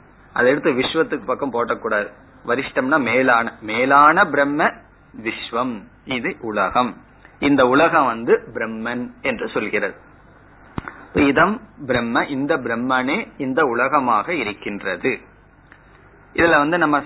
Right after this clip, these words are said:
சாமானாதிகரண்யம்னு பார்த்தோம். அதனுடைய அர்த்தம் என்னன்னு சொன்னா, சாமானாதிகரண்யம்னு விதவிதமான சாமானாதிகரண்யம் பேசுவார்கள். அதுல வந்து முக்கியமான சாமானாதிகரண்யம் என்னவென்றால்,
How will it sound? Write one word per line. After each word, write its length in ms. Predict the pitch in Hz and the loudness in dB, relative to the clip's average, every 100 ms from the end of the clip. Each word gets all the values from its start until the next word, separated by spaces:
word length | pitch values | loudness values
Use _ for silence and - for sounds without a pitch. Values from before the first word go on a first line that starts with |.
| - | -4
சாமானாதிகரண்யம்னு 1400 | - 127 143 151 151 147 139 131 135 123 120 120 127 147 | 2 2 4 4 4 2 0 -2 -4 -4 -4 -4 -4 -2
பார்த்தோம். 460 | 131 123 - 123 - - _ _ _ _ - | 0 0 -2 -8 -8 -20 _ _ _ _ -4
அதனுடைய 320 | 131 135 131 123 | 0 2 4 2
அர்த்தம் 340 | 123 - 185 | 2 0 0
என்னன்னு 260 | 151 151 143 | 0 -2 -2
சொன்னா, 280 | 131 143 139 120 | 0 2 2 2
சாமானாதிகரண்யம்னு 1400 | - 127 143 147 147 139 135 131 127 123 120 120 131 156 123 120 | 0 0 4 4 4 2 0 -2 -4 -4 -4 -4 -4 -2 -4 -6
விதவிதமான 760 | 113 117 160 165 160 147 135 127 | -6 -2 0 2 2 2 0 0
சாமானாதிகரண்யம் 1040 | 117 127 151 151 143 135 131 123 123 143 | 0 2 4 4 2 0 -2 -2 -2 -2
பேசுவார்கள். 580 | 120 117 127 117 110 107 - _ _ _ _ - - - - | -2 -2 -2 -2 -2 -10 -14 _ _ _ _ -20 -20 -20 -4
அதுல 280 | - 151 151 | 2 4 4
வந்து 180 | 151 185 | 2 0
முக்கியமான 840 | 139 131 - 220 208 165 156 170 | -2 -4 -2 0 2 4 4 2
சாமானாதிகரண்யம் 1160 | 165 135 151 151 147 143 135 135 127 131 135 127 | 2 2 4 2 2 0 -2 -2 -2 -2 -4 -6
என்னவென்றால், 720 | 120 135 120 113 135 117 113 | -4 -4 -6 0 2 2 0